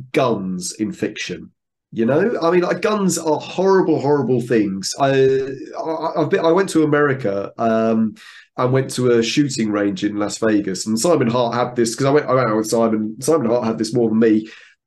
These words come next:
but it was so horrible.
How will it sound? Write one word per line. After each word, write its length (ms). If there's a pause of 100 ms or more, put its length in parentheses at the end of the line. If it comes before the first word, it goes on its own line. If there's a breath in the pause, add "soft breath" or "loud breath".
but 360
it 180
was 420
so 540
horrible. 600